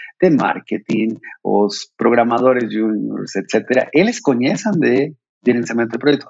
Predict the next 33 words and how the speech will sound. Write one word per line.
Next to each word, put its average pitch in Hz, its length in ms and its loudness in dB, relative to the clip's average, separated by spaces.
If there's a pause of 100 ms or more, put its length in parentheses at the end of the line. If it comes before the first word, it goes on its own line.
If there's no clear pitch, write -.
alguma 127 300 0
coisa. 110 200 -6 (380)
Porque 160 260 2
então 165 220 2
vai 170 100 2
ser 175 180 -2
mais 175 220 2
fácil 143 400 0
que 139 100 -2
entre 123 200 -4
todos, 127 360 0 (140)
quando 120 260 0
tenhamos 110 320 -2
um 165 80 0
problema, 147 480 2 (340)
podamos 120 360 2
tomar 113 260 0
decisões 123 600 -2 (260)
que 127 100 2
sejam 117 260 0
mais 107 280 0
efetivas. - 640 -10 (220)
E 123 60 4
então 127 300 2
não 131 260 4
é 127 360 -2 (200)
se 117 220 0
eu 110 160 4
faço 113 360 0
Scrum, 117 520 -2
Safe, 110 380 -2
Kanban, 110 460 2
Lean, 110 500 0